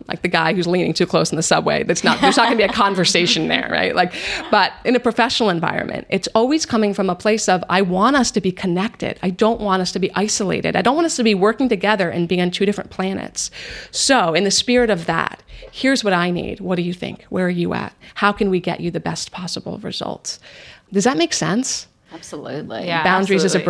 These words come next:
Speaker 1: bridge?
Speaker 3: Yeah.
Speaker 1: Yeah. Yeah.
Speaker 3: Yeah, I'm also a big fan of boundaries. <laughs>
Speaker 2: No, it's a great way to frame the conversation, especially in a professional context. You were starting to talk about this idea of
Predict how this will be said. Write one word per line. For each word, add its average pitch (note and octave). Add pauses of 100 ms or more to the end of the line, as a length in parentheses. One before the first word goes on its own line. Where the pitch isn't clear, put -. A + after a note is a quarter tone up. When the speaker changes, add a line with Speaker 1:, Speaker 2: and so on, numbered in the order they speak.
(120)
Speaker 1:
bridge? -
Speaker 3:
Yeah. F3+ (260)
Speaker 1:
Yeah. A#3+
Yeah. G3
Speaker 3:
Yeah, D#3
I'm E3+
also D#3+
a C#3+ (140)
big D#3
fan C#3+
of D3
boundaries. E3+ (200)
<laughs> G#3 (680)
Speaker 2:
No, D#3+
it's D3+
a E3
great C#3+
way C#3+
to C3+
frame C3+
the C3+
conversation, C3+
especially E3
in C#3+
a C3+
professional C3+
context. - (480)
You A3+
were A#3
starting C4
to G4
talk G3
about D#3+
this E3
idea D3+
of C#3+